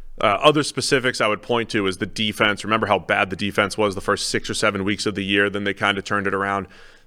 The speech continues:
All of the investment that they made in the secondary with Cameron Sutton coming in and Emmanuel Mosley and Chauncey Gardner-Johnson, those guys panning out,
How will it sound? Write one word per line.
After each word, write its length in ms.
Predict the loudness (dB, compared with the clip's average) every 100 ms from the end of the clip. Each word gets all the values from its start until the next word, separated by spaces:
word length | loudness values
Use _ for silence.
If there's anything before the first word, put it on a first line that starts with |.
| _ 4
All 180 | 4 4
of 80 |
the 120 | 0 -2
investment 440 | 0 0 0 -2
that 100 | 0
they 100 | 0
made 220 | 4 4
in 80 | 2
the 80 | -2
secondary 560 | -2 -2 0 2 2 2
with 140 | -4
Cameron 320 | -2 0 0
Sutton 320 | 0 0 0 -4
coming 260 | -4 -2
in 220 | 0 0
and 80 | -2
Emmanuel 340 | 0 0 0 0
Mosley 540 | 2 0 -2 -2 -2
and 80 | -2
Chauncey 280 | -4 -4 -2
Gardner-Johnson, 800 | 0 0 -4 -2 -2 -2 -4 -6 -14 -20 2
those 240 | 6 6 4
guys 200 | 0 -2
panning 380 | -2 -2 2
out, 320 | 2 2 0